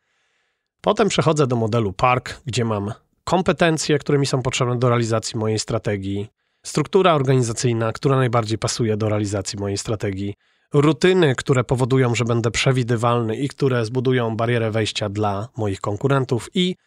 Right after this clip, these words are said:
model przywództwa odpowiedzialności, które spowoduje, że nie będę musiał się przejmować, run the business. Po zoom out i park mam luki strategiczne, y, parkuję je, bo mogę je,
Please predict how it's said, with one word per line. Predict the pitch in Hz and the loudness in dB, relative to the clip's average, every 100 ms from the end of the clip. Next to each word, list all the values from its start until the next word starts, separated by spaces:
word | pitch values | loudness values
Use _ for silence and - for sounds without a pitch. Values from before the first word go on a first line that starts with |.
| _ _ | _ _
model | 123 160 170 131 | 2 2 4 0
przywództwa | - 120 147 - - 123 123 _ _ _ | 0 -2 -2 -2 -2 -2 -2 _ _ _
odpowiedzialności, | 156 - 147 131 131 131 127 - 113 | -2 0 0 0 0 2 0 -2 -8
które | - 107 | -6 -6
spowoduje, | - 143 131 123 127 | -2 0 0 0 0
że | 117 110 | 0 -4
nie | 104 | -4
będę | 113 113 | -4 -4
musiał | 107 117 107 | -4 -6 -6
się | 110 101 | -6 -8
przejmować, | - 101 123 127 120 - - _ _ | -8 -4 -4 -2 -4 -6 -14 _ _
run | 117 107 101 95 104 - _ _ _ _ 104 | -4 -2 -2 -4 -6 -10 _ _ _ _ -12
the | 90 80 - _ _ 120 - | -10 -12 -16 _ _ -18 -12
business. | 101 90 - - _ _ _ _ _ _ | -12 -12 -14 -20 _ _ _ _ _ _
Po | - 131 | -2 2
zoom | 208 254 | 2 4
out | 190 190 - | 4 2 0
i | 143 | -4
park | - 143 143 - - | 2 2 2 -4 -4
mam | 127 147 165 - | 0 2 2 2
luki | 127 139 - 127 | 2 2 2 -4
strategiczne, | - 110 101 98 117 - 139 139 131 127 110 107 101 | -2 -4 -4 -6 -4 -2 0 0 -2 -4 -2 -4 -4
y, | |
parkuję | - 107 - 135 120 120 | -6 -6 -2 0 0 2
je, | 117 113 | 0 0
bo | 101 | 0
mogę | 107 107 104 | 0 0 0
je, | 101 101 | 0 -2